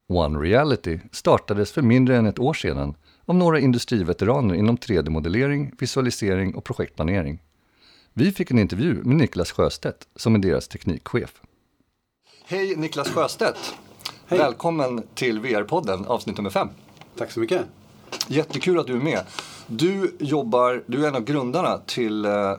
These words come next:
Speaker 1: eh, nu ska jag säga, One Reality. Och, eh, börja med att berätta lite om vad, vilka One Reality är och var ni är idag någonstans. Vad gör ni för någonting?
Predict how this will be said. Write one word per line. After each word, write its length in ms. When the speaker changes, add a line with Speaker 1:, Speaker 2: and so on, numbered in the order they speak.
Speaker 1:
eh, 280
nu 100
ska 140
jag 80
säga, 160
One 380
Reality. 480
Och, 400
eh, 340
börja 380
med 100
att 60
berätta 240
lite 160
om 240
vad, 360
vilka 220
One 180
Reality 420
är 40
och 120
var 140
ni 260
är 60
idag 180
någonstans. 360
Vad 80
gör 120
ni 80
för 60
någonting? 240